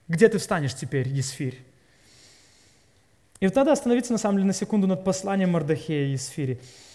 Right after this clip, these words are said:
Возможно, Есфирь про себя думает: «Слушай, если я никому не расскажу о своём происхождении, тогда я останусь живых и буду в безопасности, даже если всех остальных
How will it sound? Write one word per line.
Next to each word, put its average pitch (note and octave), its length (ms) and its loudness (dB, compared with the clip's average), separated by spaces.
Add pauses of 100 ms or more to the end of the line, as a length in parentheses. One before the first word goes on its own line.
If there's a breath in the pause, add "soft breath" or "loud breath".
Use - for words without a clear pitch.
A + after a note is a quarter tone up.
(600 loud breath)
Возможно, A#3+ 340 4
Есфирь G#3+ 360 2
про F#3 120 -2
себя F#3 260 0
думает: E3 400 2
«Слушай, F#3+ 360 -4
если A3 760 -2 (420)
я F#3 100 2
никому A3+ 240 4
не G3 80 4
расскажу F#3 280 0
о G3+ 40 2
своём F#3 180 0
происхождении, D#3 840 -2 (1500 soft breath)
тогда A3 580 0
я G#3 220 4
останусь G#3 320 0
живых F3 340 0
и G3+ 60 0
буду E3+ 200 0
в D#3 60 -2
безопасности, G#3+ 840 -2 (640 loud breath)
даже F#3 360 2
если F#3+ 220 0
всех - 380 -2
остальных F#3+ 440 0